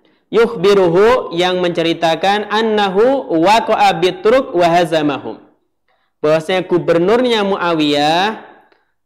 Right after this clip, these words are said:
itu mereka atau dia telah melakukan peperangan dengan bangsa Turk dan mengalahkan mereka.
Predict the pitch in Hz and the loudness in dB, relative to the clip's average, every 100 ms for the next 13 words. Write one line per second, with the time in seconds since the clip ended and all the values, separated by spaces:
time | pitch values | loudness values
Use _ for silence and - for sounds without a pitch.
0 | _ - 170 170 190 208 233 247 - - | _ -2 -2 0 2 2 2 0 -8 -18
1 | - _ _ _ _ _ _ _ 165 180 | -20 _ _ _ _ _ _ _ -4 0
2 | 202 196 196 202 208 214 160 - - 165 | 0 0 0 2 2 0 -6 -14 -12 -10
3 | - 180 151 170 202 185 170 165 190 214 | -4 -4 -2 0 0 0 0 0 0 -2
4 | - - - _ _ - 160 175 170 190 | -8 -20 -20 _ _ -8 -2 0 0 0
5 | 208 214 214 208 190 170 185 196 196 180 | 0 0 -2 -2 -4 -2 -2 0 -2 -2
6 | 175 175 165 175 165 160 151 - 226 233 | -2 -2 -2 -2 -2 -4 -2 0 0 0
7 | 190 185 180 185 190 202 220 208 190 175 | -2 0 -2 -2 -2 -2 -2 -2 -2 -4
8 | - - | -6 -12